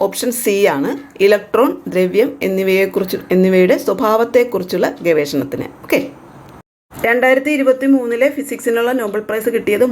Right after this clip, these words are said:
മൂന്ന് പേർക്കാണ്, പിയറി അഗോസ്റ്റിനി, ഫെറൻക് ക്രൗസ്, ആൻ ഹുള്ളിയർ. പിയറി അഗോസ്റ്റിനി,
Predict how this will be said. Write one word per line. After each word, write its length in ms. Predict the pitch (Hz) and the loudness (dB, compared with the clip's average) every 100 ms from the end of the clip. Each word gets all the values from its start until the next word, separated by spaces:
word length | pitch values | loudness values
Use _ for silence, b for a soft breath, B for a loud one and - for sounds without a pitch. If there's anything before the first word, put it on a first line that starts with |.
| 208 | 2
മൂന്ന് 280 | 202 226 262 | 2 4 4
പേർക്കാണ്, 440 | 190 147 156 113 - - - - | 4 2 -2 -2 -6 -16 -16 -8
പിയറി 480 | 208 214 214 240 277 277 185 | -2 2 2 2 2 0 0
അഗോസ്റ്റിനി, 640 | 185 196 202 - 196 269 - B - - | 0 0 -2 -2 0 0 0 B -16 0
ഫെറൻക് 560 | 202 208 214 220 220 269 - 185 | 2 4 2 2 0 0 -2 -2
ക്രൗസ്, 520 | 170 170 190 - - - B B - 196 | 0 0 -2 0 0 -2 B B 0 2
ആൻ 100 | 214 190 | 2 -2
ഹുള്ളിയർ. 400 | 185 156 127 - - _ b b b b 208 | -4 -4 -4 -8 -12 _ b b b b 2
പിയറി 420 | 214 214 220 277 277 196 | 4 4 4 0 0 -2
അഗോസ്റ്റിനി, 580 | 185 185 - 190 214 | -2 -2 -4 -2 0